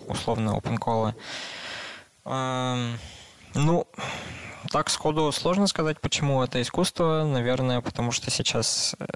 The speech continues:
и я, возможно, упускаю какие-то элементы, м, и ут-, утрированно, в общем, пересказал, э, только социально направленную сторону.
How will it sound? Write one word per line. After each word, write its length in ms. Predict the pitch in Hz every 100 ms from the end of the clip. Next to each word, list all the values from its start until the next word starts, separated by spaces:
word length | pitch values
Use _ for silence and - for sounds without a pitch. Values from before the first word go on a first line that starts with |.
| - 202 208 214 196
и 260 | - 120 120
я, 320 | - 123 120 120
возможно, 480 | 120 120 117 113
упускаю 680 | - 120 - - 120 113 107
какие-то 760 | - 113 - 110 107 - 69 65 -
элементы, 800 | 113 110 110 113 120 - 50 - - -
м, 120 | 107 - -
и 140 | - -
ут-, 200 | - -
утрированно, 640 | 131 - 127 117 107 104 101
в 40 |
общем, 240 | - - 107
пересказал, 640 | 107 - - 107 113 135 - - - - -
э, 40 | - - -
только 680 | 107 107 107 104 107 110 - - -
социально 440 | - 101 110 107
направленную 640 | 107 113 107 104 - - -
сторону. 480 | - 107 110 107